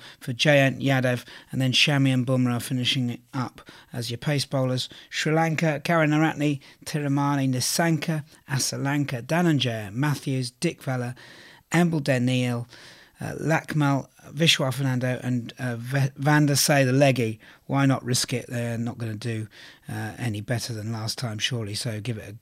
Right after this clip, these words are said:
give it a rip. Bangalore pitch, last ten years. Bonkers stats, these.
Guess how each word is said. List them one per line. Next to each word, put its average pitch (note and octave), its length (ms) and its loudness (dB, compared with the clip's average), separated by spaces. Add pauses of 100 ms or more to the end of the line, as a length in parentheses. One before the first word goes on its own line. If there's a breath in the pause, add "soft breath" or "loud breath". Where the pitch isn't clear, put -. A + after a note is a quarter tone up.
give C3+ 120 0
it A#2+ 60 -2
a G#2+ 80 -6
rip. B2+ 320 -2
Bangalore D3 460 2
pitch, - 500 -2
last C#3 320 -4
ten C#3 240 0
years. B2+ 260 2
Bonkers F#3 440 2
stats, - 480 0
these. C3+ 280 -4